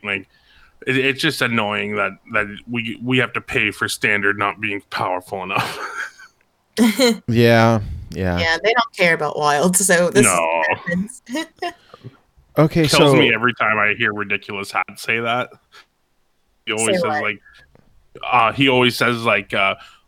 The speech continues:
Speaker 1: "Well, the Hearthstone team told us three years after Wild existed that they don't care about Wild." <laughs> I'm just like,
Speaker 2: <laughs>
Speaker 1: "Oh, it hurt." And he says it every time I go, "I know, Hat, but shut up."
Speaker 2: Yeah, that's why the Twin Slice got the buff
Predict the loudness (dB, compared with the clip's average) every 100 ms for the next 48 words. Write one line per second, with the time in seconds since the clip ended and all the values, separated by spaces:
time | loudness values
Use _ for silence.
0 | _ -8 -6 -6 -10 _ -4 0 2 0
1 | 2 2 2 2 2 2 2 4 4 2
2 | 0 -6 -6 0 2 2 2 2 2 0
3 | 0 0 2 2 0 -2 -6 -6 -6 -6
4 | -4 -4 -4 -4 -4 -4 -4 -6 -8 -10
5 | -6 -6 -8 -12 -2 0 2 2 4 4
6 | 2 0 -2 -2 0 -2 2 0 0 -6
7 | -12 -2 0 2 0 0 0 0 0 2
8 | 4 4 4 2 2 0 -2 -8 -12 0
9 | 0 0 -6 -2 2 2 2 2 4 4
10 | 0 -4 -2 -2 -4 -6 -4 -2 0 0
11 | -2 -2 -2 -4 _ -8 -2 0 2 0